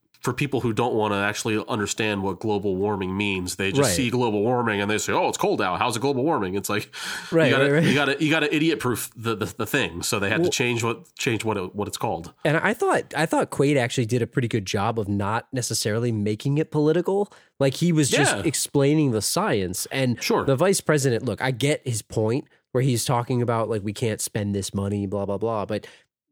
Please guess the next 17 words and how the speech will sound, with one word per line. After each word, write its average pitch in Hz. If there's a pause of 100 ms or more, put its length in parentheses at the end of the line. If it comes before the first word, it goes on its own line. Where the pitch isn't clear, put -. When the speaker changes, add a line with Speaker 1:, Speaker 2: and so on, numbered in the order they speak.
(220)
Speaker 2:
you 151
know, 107
he 190
was 170
just 139
explaining 117
the 98
science. 92
He 175
wasn't 165
trying 131
to 107
cut 127
him 98
down. 135
But 117
I, 151